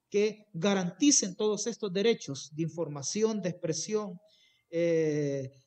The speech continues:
de, de protección de la imagen, de, porque le-, lo, lo rico de esta, de esta agenda de democratizar la comunicación es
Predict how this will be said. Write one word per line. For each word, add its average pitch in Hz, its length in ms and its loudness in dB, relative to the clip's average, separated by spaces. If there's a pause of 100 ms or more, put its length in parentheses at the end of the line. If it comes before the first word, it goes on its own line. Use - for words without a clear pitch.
(140)
de, 160 280 4
de 165 120 -2
protección 175 540 -6
de 185 80 0
la 165 140 0
imagen, 180 720 0
de, 160 180 0 (300)
porque 185 360 -6 (600)
le-, 196 200 2
lo, 208 260 8
lo 208 180 10
rico 240 420 8
de 233 100 12
esta, 220 640 6
de 220 100 8
esta 233 200 2
agenda 226 640 6
de 180 160 8
democratizar 170 640 2
la 233 80 4
comunicación 214 680 -2
es 233 100 -6